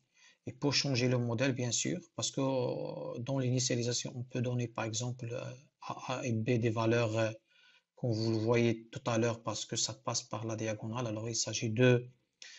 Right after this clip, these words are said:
euh, A égale à un et B égale à zéro. Donc, euh, au début, par contre, maintenant,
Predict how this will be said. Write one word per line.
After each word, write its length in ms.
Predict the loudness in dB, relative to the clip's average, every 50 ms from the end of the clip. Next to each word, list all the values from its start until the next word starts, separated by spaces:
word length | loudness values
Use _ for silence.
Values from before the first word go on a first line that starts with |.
| -20 _ _ -6
euh, 200 | -4 -4 -4 -4 -6 -2 2
A 180 | 2 2 2 2
égale 360 | 0 0 0 0 0 0 0
à 100 | -2 -2 -4 -4
un 120 | -2 0
et 120 | 0 0 0
B 140 | 0 0
égale 340 | 0 0 0 0 0 -2 -4
à 80 | -4 -4
zéro. 420 | -4 -6 -4 -2 -2 -2 -2 -2 -6 _ -10
Donc, 260 | -10 -10 -8 -8 -8
euh, 80 | -8 -8
au 180 | -6 -6 -4 -4
début, 360 | -2 -2 0 2 2 0 0
par 160 | -2 -8 -8
contre, 320 | -6 -4 -4 -4 -4 -2 -4
maintenant, 460 | -4 -4 -4 -4 -4 -4 -4 -6